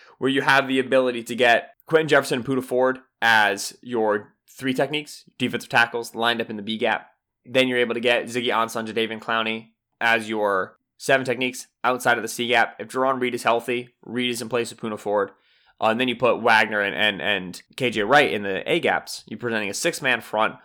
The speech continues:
Five of these guys are coming, maybe four, maybe six, and you have the ability to get those linebackers to quickly drop into shallow zones as well, take away the Eagles' mesh crosser, something that those linebackers do really well. They also do move Clowney around the way that Houston did, but they typically reserve that for third and long. So easy solution, don't get in third and long.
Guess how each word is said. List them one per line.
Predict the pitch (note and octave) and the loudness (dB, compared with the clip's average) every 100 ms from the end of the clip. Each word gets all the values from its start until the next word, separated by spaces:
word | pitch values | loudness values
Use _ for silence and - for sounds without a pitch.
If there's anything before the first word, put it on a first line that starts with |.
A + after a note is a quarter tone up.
| _ _ _ - | _ _ _ 0
Five | C#3+ C#3 | 6 6
of | D3 | 6
these | C#3 C3 | 0 2
guys | B2 A2+ | 2 2
are | |
coming, | A2+ A2+ A2+ | -2 -2 0
maybe | A#2 C#3 A2+ | 0 0 0
four, | - A#2 | -2 -2
maybe | A#2 B2+ C3 | 0 -2 -2
six, | - A2 A2+ - - _ - | -2 -2 -4 -10 -20 _ -8
and | A#2 | -4
you | |
have | A#2+ | 0
the | A#2 | 2
ability | A#2+ A#2+ A2+ | 2 2 2
to | A2 | 0
get | B2+ A#2 | 2 2
those | B2 A#2 | 0 -2
linebackers | A2 A2+ G#2+ A2 A2+ | 0 0 2 -2 -4
to | G#2 | -12
quickly | A2 B2 A2+ A2+ | -6 -4 -4 -6
drop | A#2+ A2+ A2+ - | 2 4 4 0
into | A2 | -8
shallow | G#2+ A#2+ A2+ G#2 | -2 2 2 2
zones | A#2+ E3+ C#3 | 2 2 2
as | A2+ G#2 | -2 2
well, | C#3 B2+ | 6 6
take | A2+ A#2+ A2 | 4 0 0
away | A2+ | -2
the | A2 | -2
Eagles' | A2 A2+ A2+ | -2 -2 -2
mesh | G#2 G#2 | -2 -2
crosser, | - A2 G#2+ - | 0 0 2 -2
something | A2 A2+ A2+ | -8 -6 -4
that | A2 G#2+ | -4 -2
those | A2 | -2
linebackers | G#2 G#2 G2 G#2+ G#2+ | -2 -4 -4 -8 -10
do | G#2+ | -10
really | G2 F#2 | -8 -6
well. | F2+ G#2 A2+ - _ - _ _ _ _ | -2 0 0 -6 _ -20 _ _ _ _
They | C#3 | 0
also | C#3 D#3 F3 E3+ C#3+ | 6 8 8 8 0
do | C#3 C3 | 2 2
move | B2 A2 | 2 0
Clowney | - G#2 G2 | 0 -2 -2
around | G2 A#2+ G#2+ F2 | -2 -2 -2 -4
the | G#2+ | -6
way | A2 G#2 | -2 -2
that | E2 | -4
Houston | A2 G#2+ - G2+ | -8 -10 -8 -4
did, | G2+ F#2+ | -2 -2
but | G#2 | -2
they | B2+ | -2
typically | - C#3+ D3 C3+ | 0 -2 -2 -2
reserve | B2+ A2+ A#2 | -2 0 0
that | A2 G#2+ | 2 0
for | - | -2
third | - G#2+ | -4 -4
and | G#2+ | -2
long. | F3+ A3 G2 G#2+ | 0 0 0 -4
So | A#2+ - | -6 -4
easy | D3 D3+ C3+ | -2 -2 -4
solution, | B2+ A2 G#2 A2+ G#2+ G#2 | -6 -6 -6 -6 -8 0
don't | C3 C3 | 0 2
get | B2+ A2+ | 0 0
in | A2+ | 0
third | A2 G#2+ | -4 -4
and | C3 | -2
long. | F3 C#3+ F#2+ | 2 2 0